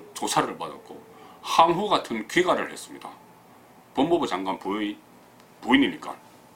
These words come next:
부인이니까 그랬겠죠. 그냥 조사받다가 "아, 나 피곤해서 집에 갈래." 집에 갔습니다, 그냥. 집에 직접 안 가고 집에 기자들이 있으니까 또 다른 데 갔다 오고 그럽니다. 검찰 수사관 입장에서는 그렇게 이야기합니다.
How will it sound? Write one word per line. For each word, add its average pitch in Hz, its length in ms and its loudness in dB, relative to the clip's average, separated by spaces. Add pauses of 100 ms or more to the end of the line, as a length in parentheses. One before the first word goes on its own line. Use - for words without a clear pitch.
부인이니까 123 420 4
그랬겠죠. - 500 -12 (880)
그냥 135 380 0
조사받다가 123 680 0 (180)
"아, 123 60 -2
나 127 120 2
피곤해서 160 380 -2
집에 175 180 0
갈래." 127 320 0 (960)
집에 180 160 0
갔습니다, 170 340 -2
그냥. 76 180 -12 (680)
집에 170 200 2
직접 - 260 -4
안 107 100 2
가고 113 300 0
집에 - 240 -4
기자들이 139 380 0
있으니까 98 280 -8
또 101 120 -8
다른 127 220 2
데 139 80 -4
갔다 101 200 -4
오고 90 120 -6
그럽니다. 69 260 -14 (1200)
검찰 131 240 0
수사관 120 440 0
입장에서는 101 400 -8
그렇게 123 340 -4
이야기합니다. 73 420 -10